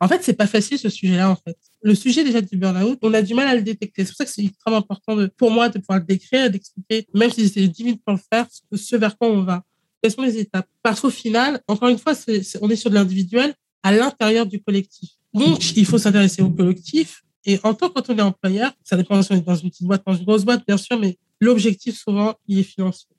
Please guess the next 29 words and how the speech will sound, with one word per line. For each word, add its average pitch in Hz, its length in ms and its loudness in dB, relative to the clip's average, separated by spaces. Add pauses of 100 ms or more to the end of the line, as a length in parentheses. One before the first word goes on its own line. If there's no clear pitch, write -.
Et 214 80 2
comme 427 200 2
il 349 80 6
est 294 120 2
fi-, - 260 -12
financier, 226 720 -2
on 214 80 4
va 202 240 2 (100)
oublier 262 600 2
parfois 220 480 -6 (240)
le 220 160 4
temps 311 240 0
qu'il 254 160 0
faut - 160 -2
apporter 220 640 -2
aux 202 120 -2
personnes 196 400 -2 (100)
qui, 190 100 -4
pourtant, 240 460 -2 (240)
servent 254 340 -4
le 240 80 -2
collectif. 208 560 -8 (100)
Donc 208 220 0
aussi, 320 460 2
comme 320 120 0
c'est 254 140 -2
difficile 233 300 -2
à 226 60 4
détecter, 214 520 -4